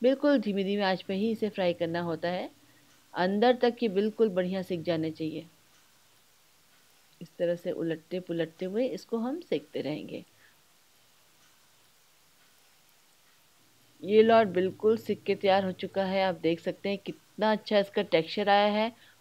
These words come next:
और कितनी बढ़िया इसकी रंगत आई है। बगल की कढ़ाई में जो चाशनी है उसे मैंने एक बार फिर से on कर दिया गैस को, जिससे वो हल्की गुनगुनी हो जाए।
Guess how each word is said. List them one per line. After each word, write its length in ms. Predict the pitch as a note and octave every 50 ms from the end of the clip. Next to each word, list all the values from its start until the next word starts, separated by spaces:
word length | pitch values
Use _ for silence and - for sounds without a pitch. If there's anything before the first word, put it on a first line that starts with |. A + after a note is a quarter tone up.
| _ -
और 100 | F3+ F3
कितनी 440 | F3 - F#3+ - _ - G#3 B3+ A#3+ F#3+
बढ़िया 380 | D#3 E3+ D#3+ F3 F#3+ F#3+ A3 A#3
इसकी 320 | A3+ G3 - - - G3
रंगत 420 | F#3 F3 E3+ E3+ E3 E3+ E3+ E3 E3+
आई 160 | E3 E3+ E3+
है। 280 | F3 F3+ F#3 G3+ A#3 C#4 _ _ _ - _ _ _ _ _ _ _ _ -
बगल 400 | F#3+ G#3+ G#3+ G#3 B3 B3+ C4+ C4+
की 180 | C4+ C#4 C4+
कढ़ाई 400 | C4 - G#3+ G3+ G#3 F#3+ F#3+ G3
में 140 | G3 G3 G3
जो 100 | F#3 G3
चाशनी 480 | G3 - F#3+ F3 F3 F3 - - F#3 F#3
है 200 | F#3 G#3 G#3 G#3+
उसे 260 | - - F#3+ - F#3 F3
मैंने 260 | F3+ F#3 F3+ F3+ F3
एक 100 | E3+ D#3
बार 140 | E3+ E3+ E3
फिर 200 | E3 - F#3+ G#3
से 160 | G#3 - G#3
on 340 | D#3+ - - E3+ F#3 G3+ F#3+
कर 100 | G3+ G3
दिया 180 | F3+ G3 G3+ G#3
गैस 240 | F#3 F#3+ F#3 F#3 F#3
को, 120 | - - A3
जिससे 280 | G#3 G#3 - - F#3+
वो 140 | F3+ F3 F#3
हल्की 300 | F#3 F#3 E3 E3 G#3 G3
गुनगुनी 400 | E3 F3 F3+ F3+ F3+ F3 E3+ F3
हो 160 | G3 G#3 G3 F#3+
जाए। 240 | G3+ G3+ A3+ D#4